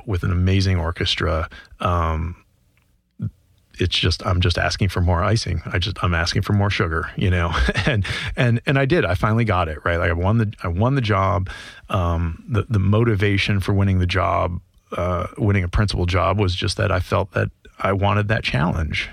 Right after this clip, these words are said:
You know, I felt like I, I do have something to say on the trumpet, and I'm not able to do that playing second or fourth or, you know, in the utility position. And so, you know, that became a motivating thing. Um, so, like I said, I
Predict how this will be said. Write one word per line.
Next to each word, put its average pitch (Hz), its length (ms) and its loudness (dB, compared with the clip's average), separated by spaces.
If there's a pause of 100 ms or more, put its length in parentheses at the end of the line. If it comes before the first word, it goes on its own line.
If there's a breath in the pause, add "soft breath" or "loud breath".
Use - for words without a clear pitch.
You 104 160 2
know, 90 140 2
I 107 80 0
felt - 140 -2
like 110 120 0
I, 127 280 2
I 131 80 2
do 143 140 2
have 127 140 0
something 95 260 0
to 90 80 0
say 90 180 0
on 87 120 0
the 85 80 -4
trumpet, 87 480 -2
and 107 100 2
I'm 101 140 2
not 110 200 0
able 104 260 0
to 95 200 0 (960 loud breath)
do 107 240 2
that 98 220 0
playing 87 460 0 (320)
second 92 360 0
or 87 60 0
fourth 82 420 -2
or, 82 220 -4 (120)
you 95 100 2
know, 87 280 -4
in 98 100 2
the 90 120 0
utility 87 520 0
position. 90 680 -2
And 98 100 2
so, 90 340 0
you 117 120 0
know, 87 180 0
that 85 160 0
became 87 260 0
a 87 60 2
motivating 82 480 0
thing. 90 320 0 (140)
Um, 85 500 2 (960)
so, 101 340 2 (100)
like 110 120 2
I 101 60 2
said, 92 320 0
I 90 340 2